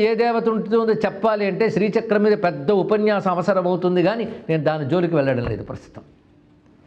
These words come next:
కానీ శ్రీచక్రం అంటే చిచ్చక్తి, చిచ్చక్తి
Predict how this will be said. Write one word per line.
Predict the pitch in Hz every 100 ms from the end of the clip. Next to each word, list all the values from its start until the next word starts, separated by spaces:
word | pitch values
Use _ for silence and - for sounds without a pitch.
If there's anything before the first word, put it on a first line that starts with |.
| _ -
కానీ | 151 151
శ్రీచక్రం | 180 208 233 233 240 175 170
అంటే | 175 202 151 165 - - - - - _ _ - -
చిచ్చక్తి, | 196 190 - 262 262 214 147 - - - _ _ _ _ _ _ _
చిచ్చక్తి | 196 190 - 247 247